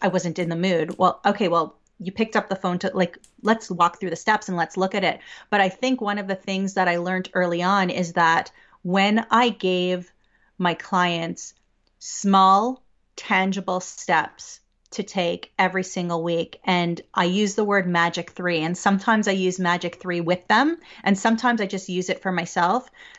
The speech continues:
But for some people, they can't handle three, but for most people, three is an, three things is an attainable goal for that week.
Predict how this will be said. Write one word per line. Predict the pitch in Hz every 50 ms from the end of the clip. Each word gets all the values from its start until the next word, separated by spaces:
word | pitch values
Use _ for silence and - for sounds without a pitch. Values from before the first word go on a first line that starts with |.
| _ _ -
But | 214 196 190 185 - - - _ _ _ _ _ _
for | _ - 233
some | 226 - 262 254 254
people, | 277 269 262 262 254
they | 226 214
can't | 220 - 226 214 - -
handle | - 202 190 190 208 220
three, | 220 - - 262 277 294 320 285
but | 226 226 202 - - - - - - _ _
for | - 226
most | 208 208 214 220 226 - -
people, | - 226 214 214 220 220 220
three | 220 - - 208 190 220 233 233 240
is | 240 - - 208 196
an, | 208 190 190 190 _ _ _ _ _ _
three | - 226 214 262 269 285 311
things | 311 302 233 214 208 208 196 214 226 220
is | 214 196 202
an | 190 175
attainable | 170 - - 196 185 185 170 175 160
goal | - 180 170 165 165 160 156
for | - - - 170
that | 160 151 151 -
week. | - - - - - -